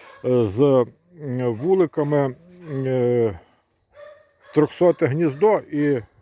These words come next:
сто сорок п'ята рамка для наставки. Вона має свої переваги, звісно, і має свої недоліки. Перевага, друзі, це в тому, що,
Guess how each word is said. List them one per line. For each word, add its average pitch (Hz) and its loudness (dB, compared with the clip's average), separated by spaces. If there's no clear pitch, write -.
сто - -6
сорок 143 -2
п'ята 156 0
рамка 147 -2
для 127 0
наставки. 120 0
Вона 175 -2
має 175 0
свої 165 -2
переваги, 185 -2
звісно, 160 -2
і 135 -4
має 160 0
свої 151 0
недоліки. 120 0
Перевага, 170 4
друзі, 151 2
це 156 -2
в 127 -6
тому, 156 -2
що, 135 -2